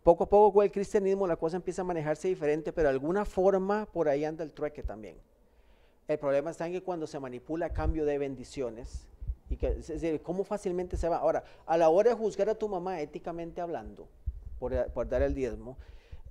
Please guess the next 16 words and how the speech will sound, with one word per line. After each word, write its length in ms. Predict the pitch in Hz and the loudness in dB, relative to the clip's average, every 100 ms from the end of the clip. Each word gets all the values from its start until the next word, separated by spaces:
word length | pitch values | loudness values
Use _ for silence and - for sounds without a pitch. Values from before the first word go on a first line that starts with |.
| - - - - - - - - | -16 -18 -18 -20 -20 -20 -20 -14
y 120 | - 147 | -6 2
para 180 | 143 | 4
no 140 | 135 139 | 6 4
violentar 420 | 170 185 160 180 | 4 4 2 2
la 80 | 170 | 2
libertad 420 | 139 117 - 139 | 0 -2 2 4
de 120 | 156 | 6
ella, 160 | 151 151 | 4 2
yo 140 | 147 | 2
diría, 240 | 143 147 147 | 2 4 0
¿con 180 | 147 131 | -2 -8
qué 140 | 180 | -4
intención 480 | 190 208 196 196 196 | -4 -2 -2 -2 -2
está 240 | 180 180 | -2 0
ella 180 | 170 147 | 4 4
dando? 400 | 151 151 120 - | 4 0 -4 -10